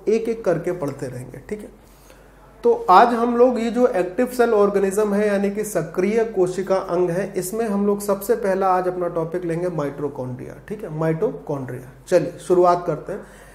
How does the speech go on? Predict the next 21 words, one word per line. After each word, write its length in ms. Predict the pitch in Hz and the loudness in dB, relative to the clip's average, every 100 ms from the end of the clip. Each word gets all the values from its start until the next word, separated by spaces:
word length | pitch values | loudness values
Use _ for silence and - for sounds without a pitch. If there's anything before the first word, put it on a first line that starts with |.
| - - | -20 -6
इसको 240 | 175 - 208 | -4 4 4
आप 120 | 180 | 6
देख 240 | 160 180 | 4 2
लीजिएगा, 360 | 170 160 175 214 | 2 0 0 -2
इसमें 260 | 180 196 190 | -2 -4 -2
हम 80 | 180 | 0
लोग 160 | 175 | 0
आज 140 | 165 165 | 0 -2
शुरुआत 380 | 165 156 156 156 | -4 -2 -2 -4
करेंगे 240 | 160 208 | -4 -2
mitochondria 680 | 185 143 147 139 135 127 139 | -2 -2 -4 -6 -8 -8 -8
की। 80 | 147 | -4
तो 100 | 202 202 233 | -4 -2 -4
इस 100 | - | -2
part 320 | 202 214 214 | 0 0 0
को 60 | 233 | -2
मैं 140 | 226 | -2
कर 140 | 208 180 | 0 2
रहा 120 | 180 | 2
हूँ 160 | 175 143 | 0 -2
रफ, 220 | 175 | -4